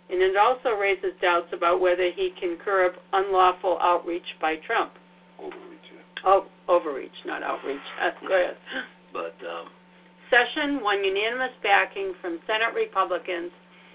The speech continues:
Speaker 1: but picked up the support of just one Democrat, Joe Manchin of West Virginia. Alabama Governor Robert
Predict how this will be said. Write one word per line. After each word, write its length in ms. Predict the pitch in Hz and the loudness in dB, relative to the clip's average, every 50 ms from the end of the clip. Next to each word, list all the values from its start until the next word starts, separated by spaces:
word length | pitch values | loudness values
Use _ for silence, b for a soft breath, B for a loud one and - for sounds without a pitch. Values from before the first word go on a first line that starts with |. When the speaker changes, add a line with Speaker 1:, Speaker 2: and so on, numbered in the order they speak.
| B B B B B B B B B | B B B B B B B B B
Speaker 1:
but 160 | - 240 240 | -2 -2 2
picked 240 | - 320 330 330 - | 4 2 2 4 4
up 160 | 349 311 311 - - | 4 4 4 2 -2
the 80 | 269 - - | -4 -2 -2
support 340 | 269 262 - 294 285 269 240 | -4 -4 0 2 4 4 4
of 80 | 226 - - | 2 0 -2
just 240 | 220 220 220 - - | -2 -2 -2 -4 -2
one 400 | 214 208 208 208 220 214 208 185 - - - - | 0 0 0 0 0 -4 -8 -10 -14 -20 -4 2
Democrat, 640 | 240 247 254 240 233 220 - - 180 165 160 151 - - - - - - - | 4 4 4 4 0 -4 -2 -2 0 0 0 0 -2 -6 -14 -20 -20 -8 -4
Joe 340 | 196 190 196 202 202 202 202 | 0 2 2 2 2 0 -2
Manchin 640 | 196 190 190 202 220 226 240 226 226 - - 190 190 208 | -2 -2 -2 0 -2 -2 -4 -4 -6 -8 -6 -6 -6 -6
of 100 | - - | -8 -6
West 220 | - 175 165 165 - - - | -4 -4 -4 -4 -6 -10 -12
Virginia. 540 | - 170 - - 220 214 202 170 147 139 - B B B B B B B B B B B - | -12 -8 -6 -4 -4 -2 -4 -4 -6 -8 -12 B B B B B B B B B B B 4
Alabama 720 | - 190 214 247 254 240 240 240 233 233 226 226 233 220 214 - - | 4 6 6 4 2 0 -2 -4 -4 -4 -4 -4 -4 -6 -8 -6 0
Governor 480 | 196 190 190 185 202 196 196 196 190 175 | 2 2 2 2 0 -2 -2 -2 -2 -2
Robert 400 | 180 185 190 196 196 214 208 | 0 0 0 0 -2 -4 -8